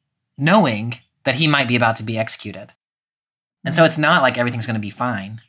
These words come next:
Speaker 2: Right. Not, not by any regular human standards. No.
Speaker 1: Yeah.
Speaker 2: By our standards, it is definitely not fine.
Speaker 1: Yeah.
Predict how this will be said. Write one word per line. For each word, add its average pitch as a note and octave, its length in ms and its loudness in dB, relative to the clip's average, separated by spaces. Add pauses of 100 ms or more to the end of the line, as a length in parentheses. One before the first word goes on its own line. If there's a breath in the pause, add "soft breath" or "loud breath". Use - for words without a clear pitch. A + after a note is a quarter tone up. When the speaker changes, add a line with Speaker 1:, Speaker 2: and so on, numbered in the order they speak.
(160)
Speaker 2:
Right. F3 440 -4 (300)
Not, A3 300 0
not B3 280 2
by C4 140 6
any A#3 440 2
regular G#3 580 2
human G3 400 -4
standards. C#3 720 -8 (120)
No. D#3+ 140 -6
Speaker 1:
Yeah. G#2 180 -6 (160)
Speaker 2:
By E3 140 4
our F3 160 4
standards, F3+ 560 -4
it E3 100 -8
is D#3+ 120 -10
definitely D3 420 -8
not - 240 -14
fine. - 260 -16 (560)
Speaker 1:
Yeah. G#2 220 -12